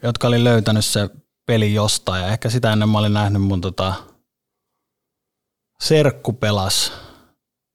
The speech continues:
pelas nettipokkaa. Mä varmaan ennen sitä nähnyt, kun se pelaa. Ja et se on ehkä se niinku ensimmäinen niinku, se on ehkä ensin tapahtunut. Ja sit on,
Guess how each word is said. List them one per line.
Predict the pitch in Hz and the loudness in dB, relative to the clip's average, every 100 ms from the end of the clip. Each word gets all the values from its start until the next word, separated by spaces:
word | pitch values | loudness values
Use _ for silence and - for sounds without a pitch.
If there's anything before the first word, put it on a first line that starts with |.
| _ _ _ _ _ _ - | _ _ _ _ _ _ 0
pelas | 131 120 - | 2 2 2
nettipokkaa. | 113 - 104 101 95 - 90 95 - | 0 0 -2 -2 -4 -6 -4 -4 -2
Mä | 117 | 0
varmaan | 117 117 | 2 4
ennen | 113 110 | 4 2
sitä | 110 101 101 | 2 0 0
nähnyt, | 104 101 92 - | 0 0 -2 -6
kun | 98 | -4
se | - 90 | -4 -4
pelaa. | - 92 85 69 95 - _ _ _ _ _ _ _ _ _ - | -6 -4 -4 -4 -6 -12 _ _ _ _ _ _ _ _ _ -10
Ja | |
et | 90 | -6
se | - | -4
on | 92 90 | -4 -6
ehkä | 92 - | -8 -6
se | 95 | -6
niinku | 85 92 62 | -8 -8 -10
ensimmäinen | 65 95 65 67 69 64 | -8 -8 -10 -12 -12 -12
niinku, | 71 - 107 - - _ _ _ _ _ _ _ _ _ _ _ _ _ _ _ _ _ _ _ _ _ _ _ | -14 -12 -12 -14 -20 _ _ _ _ _ _ _ _ _ _ _ _ _ _ _ _ _ _ _ _ _ _ _
se | - 110 | -6 -2
on | 104 | -2
ehkä | 95 101 | -2 -4
ensin | 95 95 | -2 -4
tapahtunut. | 85 90 92 87 78 | -4 -6 -6 -6 -6
Ja | 78 | -4
sit | - 95 | -4 -4
on, | 95 90 | -6 -6